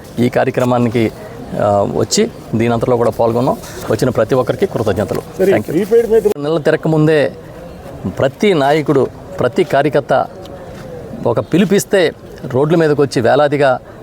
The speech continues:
Speaker 1: కదులుతూ ఉన్నాం. ఎందుకు అనంటే అది జగన్మోహన్ రెడ్డి గారు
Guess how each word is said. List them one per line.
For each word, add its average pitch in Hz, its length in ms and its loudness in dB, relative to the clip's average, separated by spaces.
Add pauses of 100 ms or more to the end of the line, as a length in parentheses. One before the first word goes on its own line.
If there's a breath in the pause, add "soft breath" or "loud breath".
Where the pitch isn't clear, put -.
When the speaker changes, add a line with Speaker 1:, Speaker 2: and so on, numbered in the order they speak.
(140)
Speaker 1:
కదులుతూ 127 320 2
ఉన్నాం. 113 220 2 (680)
ఎందుకు 196 320 4
అనంటే 208 520 4 (180)
అది 151 400 2 (100)
జగన్మోహన్ 165 440 4
రెడ్డి 156 180 2
గారు 143 320 4